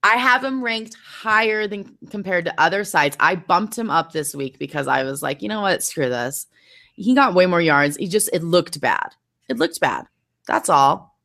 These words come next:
It just looked bad last year. It wasn't as bad as it was. If he could just find the end zone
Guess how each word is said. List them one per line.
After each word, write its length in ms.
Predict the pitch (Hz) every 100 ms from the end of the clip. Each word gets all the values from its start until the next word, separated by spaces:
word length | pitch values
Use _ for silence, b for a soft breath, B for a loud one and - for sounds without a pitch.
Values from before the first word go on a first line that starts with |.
| _ -
It 80 |
just 200 | - - 208
looked 420 | 220 220 220 -
bad 280 | 135 113 113
last 360 | 101 - -
year. 280 | - 73 - b b b b
It 160 | 190 175
wasn't 480 | 185 196 190 202 -
as 320 | 160 151 147
bad 280 | - 135 131
as 100 | 127
it 100 | -
was. 200 | 127 127
If 140 | 147
he 100 | 190
could 140 | 175 202
just 180 | 214 -
find 240 | 165 180
the 100 | 160
end 160 | 151 139
zone 300 | 139 139